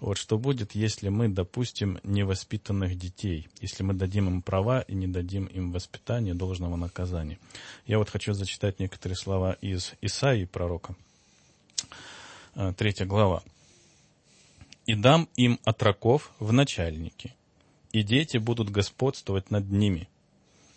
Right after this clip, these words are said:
И в народе один будет угнетаем другим,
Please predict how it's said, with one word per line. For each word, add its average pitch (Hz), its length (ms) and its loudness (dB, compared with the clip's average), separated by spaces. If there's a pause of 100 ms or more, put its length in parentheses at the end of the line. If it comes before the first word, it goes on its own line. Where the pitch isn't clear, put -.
И 117 60 2
в 110 60 4
народе 131 460 8
один 120 320 4
будет 101 320 2
угнетаем 95 540 2
другим, 104 480 2